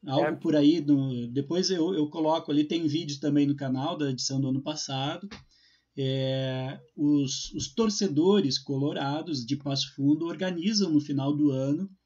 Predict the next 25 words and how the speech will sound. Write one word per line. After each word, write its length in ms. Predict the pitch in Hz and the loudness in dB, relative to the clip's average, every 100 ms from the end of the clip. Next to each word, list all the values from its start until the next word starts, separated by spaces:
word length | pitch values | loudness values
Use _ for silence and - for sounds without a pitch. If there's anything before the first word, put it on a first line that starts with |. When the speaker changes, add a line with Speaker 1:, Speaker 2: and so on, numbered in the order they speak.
| _ - | _ 4
Speaker 1:
uma 280 | 151 170 | 4 4
corrida, 680 | - 214 151 151 160 185 190 190 _ _ _ - | 0 0 0 -2 -2 -4 -4 -8 _ _ _ -6
é, 480 | 151 143 139 139 - | -2 0 0 -2 -2
onde 400 | 151 156 160 147 | 2 4 4 2
a 80 | 160 | 2
inscrição 960 | 190 - - 190 - 147 143 160 196 185 | 2 0 0 0 0 2 2 2 0 0
é 60 | |
a 100 | 170 | -2
doação 720 | 147 165 185 - 147 156 190 | -2 0 0 -2 -2 0 0
de 680 | 151 139 139 131 123 113 131 139 139 139 135 | -2 0 2 0 -2 -4 -8 -10 -6 -6 -6
vários 320 | 123 170 190 | -2 0 0
quilos 540 | - 190 202 190 170 139 | 0 4 4 4 2 -2
de 140 | 143 | 0
alimentos 560 | 156 151 147 151 151 143 | 2 4 6 4 2 2
não 140 | 147 | 2
perecíveis 760 | 143 143 139 135 170 190 - - _ _ _ - | 2 0 0 -2 -2 -4 -6 -12 _ _ _ -6
que 100 | 196 | 0
serão 320 | 202 196 214 | 2 4 4
depois 400 | 233 180 185 202 | 2 0 0 0
doados, 680 | 196 240 160 170 190 147 127 | 0 0 2 0 -2 -2 -2
né, 120 | 139 147 127 | 0 -2 -4
à 40 | |
comunidade, 800 | 123 131 139 165 135 120 127 135 | -4 -2 -2 -2 -6 -6 -4 -2
enfim, 380 | 143 139 120 127 | -2 -2 -4 -4
necessitada. 760 | 139 131 - 139 165 - 113 | -2 -4 -4 -6 -8 -10 -14